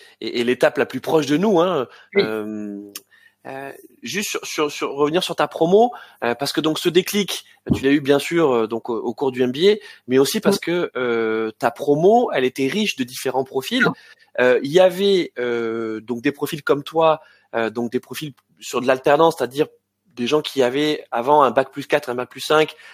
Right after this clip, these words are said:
Speaker 1: qui avaient peut-être une, une ou deux années d'expérience, euh, et, et qui ensuite venaient faire le M B A. Euh, mais il y avait aussi quand même majoritairement des profils plutôt exécutifs, euh, c'est-à-dire des gens qui avaient des carrières de cinq, dix, quinze
Speaker 2: Oui.
Speaker 1: ans, parfois même vingt ans.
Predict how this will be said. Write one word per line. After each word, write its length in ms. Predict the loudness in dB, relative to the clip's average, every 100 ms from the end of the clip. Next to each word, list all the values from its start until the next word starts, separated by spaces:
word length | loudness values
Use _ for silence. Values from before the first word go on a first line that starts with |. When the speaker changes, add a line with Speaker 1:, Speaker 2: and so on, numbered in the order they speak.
| -20 _
Speaker 1:
qui 80 | 0
avaient 120 | 2
peut-être 400 | 2 2 2 0
une, 180 | -4 -4
une 180 | -2 -2
ou 80 | 0
deux 200 | 2 2
années 160 | 2
d'expérience, 760 | 0 -2 -4 0 2 2 0 -10 -20 -20 _
euh, 280 | -2 0 0 -2
et, 260 | -4 -4
et 60 | -6
qui 100 | -4
ensuite 220 | -6 -4
venaient 160 | -4 -4
faire 140 | -4
le 80 | -6
M 80 | -2
B 40 |
A. 480 | 0 0 -2 -10 -2
Euh, 100 | 0
mais 120 | 4
il 20 |
y 40 | 4
avait 120 | 4
aussi 240 | 2 0
quand 140 | 2 2
même 160 | 4
majoritairement 800 | 2 0 0 -2 0 2 2 2
des 100 | 0
profils 320 | -4 -8 -10 -14 _
plutôt 300 | -8 2 2
exécutifs, 680 | 4 0 -2 0 2 2 -4 _ -20 _
euh, 140 | 2 2
c'est-à-dire 280 | 0 0 2
des 80 | 2
gens 140 | 2
qui 80 | 0
avaient 100 | 0
des 120 | 0
carrières 420 | -2 0 4 4
de 100 | 2
cinq, 400 | -2 0 0 0
dix, 480 | -4 -8 -6 -6 -4
quinze 200 | 0 4
Speaker 2:
Oui. 140 | 4 4
Speaker 1:
ans, 220 | 2 -2 _
parfois 260 | -6 0 2
même 220 | 2 0
vingt 320 | 0 0 2
ans. 160 | 0